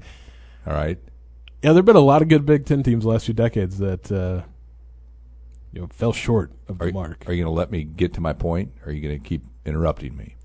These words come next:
Speaker 2: I might just keep interrupting you.
Speaker 1: With the current trend of recruiting in the Big Ten, it's gonna happen. All right, the drought is gonna end, if not this year, if there is a year, maybe next year. You have Michigan State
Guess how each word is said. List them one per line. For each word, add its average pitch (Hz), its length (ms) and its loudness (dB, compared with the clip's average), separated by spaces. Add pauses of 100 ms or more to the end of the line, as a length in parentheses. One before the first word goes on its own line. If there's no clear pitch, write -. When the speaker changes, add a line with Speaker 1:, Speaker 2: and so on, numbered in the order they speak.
(120)
Speaker 2:
I 110 80 -4
might 202 200 0
just - 120 -4
keep - 160 -6
interrupting 87 460 -6
you. 82 180 -14 (680)
Speaker 1:
With 92 320 0
the 80 360 -2 (180)
current 120 560 0
trend 92 420 0
of 73 140 -4
recruiting 76 680 -4 (100)
in 73 120 -8
the 71 60 -6
Big 65 220 -8
Ten, 64 340 -14 (300)
it's 104 200 2
gonna 90 260 2
happen. 73 440 -8 (420)
All 76 80 -4
right, 76 180 -6
the 85 100 -8
drought 95 320 4
is 82 120 0
gonna 80 180 -2
end, 71 420 -8 (640)
if 101 240 0
not 85 220 -2
this 80 240 -6
year, 76 160 -4
if 73 120 -8
there 71 180 -6
is 78 180 -2
a 80 60 -4
year, 67 440 -10 (340)
maybe 71 220 -8
next 73 460 -8
year. 80 280 -6 (680)
You 90 80 -2
have 76 80 -6
Michigan 82 320 -4
State 80 420 -2